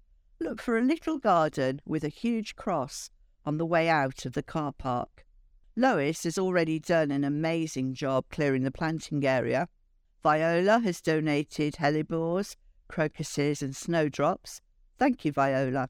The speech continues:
I spotted Lois planting these. The garden gnomes, that's Carol and Nigel Baldwin,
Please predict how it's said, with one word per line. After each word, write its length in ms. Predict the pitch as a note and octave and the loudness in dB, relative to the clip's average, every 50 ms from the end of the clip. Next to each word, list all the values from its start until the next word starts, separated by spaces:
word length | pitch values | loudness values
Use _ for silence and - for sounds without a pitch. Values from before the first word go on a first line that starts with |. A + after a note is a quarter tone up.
| - _ _ _ _ _ _ _ _ _ _ _ _ _ _ _ - - - | -8 _ _ _ _ _ _ _ _ _ _ _ _ _ _ _ -18 -8 -6
I 40 | D3 | -6
spotted 460 | - - - F#3+ F#3+ - - D3+ C#3+ | -6 -2 -4 -4 -2 0 -2 0 2
Lois 340 | E3 F3+ F#3 D#3 B2+ B2+ - | 2 2 2 2 0 -2 -4
planting 520 | - - F3+ F3+ F#3+ - - C#3 C3+ B2+ | -4 -2 -2 -2 -2 -2 -2 -2 -2 0
these. 440 | A#2+ B2 A#2+ - - - - - - _ _ _ _ _ _ _ _ _ _ - | 0 -2 -2 -4 -6 -8 -10 -14 -20 _ _ _ _ _ _ _ _ _ _ -8
The 80 | E3 | -6
garden 560 | D#3 G3 G#3+ A3 G#3+ G3+ - F#3+ F3 E3+ F3+ F#3 | 0 2 4 4 4 2 2 0 -2 -2 0 0
gnomes, 720 | F#3 F3+ D#3 C3+ B2+ C3 C#3+ G3 C4 C#4 - - - - _ - _ - | 0 0 0 0 -2 -2 -2 -2 -2 -4 -4 -8 -16 -20 _ -20 _ -6
that's 320 | - C3+ - - - - - | -4 -4 -4 -4 -8 -16 -14
Carol 360 | - - - E3+ F3 F3 E3+ | -8 -2 0 2 2 2 2
and 140 | E3+ E3 D#3+ | 0 0 0
Nigel 360 | D#3+ D#3 D#3 D3 - D3 C3+ | 2 2 2 0 0 -4 -6
Baldwin, 640 | C#3+ - D3 C#3+ C#3+ C#3 - C3 B2+ C3 D#3 G3+ A3+ | -4 -4 -2 -2 -2 -2 -2 -2 0 0 0 -2 -4